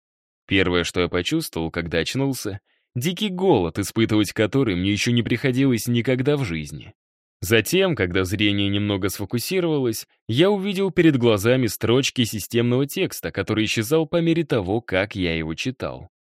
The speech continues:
С опаской попытался пошевелить руками и ногами, но они слушались отлично. Даже поврежденная нога перестала болеть и двигалась как раньше.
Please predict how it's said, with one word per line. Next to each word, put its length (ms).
С 160
опаской 460
попытался 580
пошевелить 600
руками 420
и 40
ногами, 440
но 140
они 200
слушались 540
отлично. 640
Даже 240
поврежденная 680
нога 300
перестала 560
болеть 420
и 80
двигалась 520
как 200
раньше. 480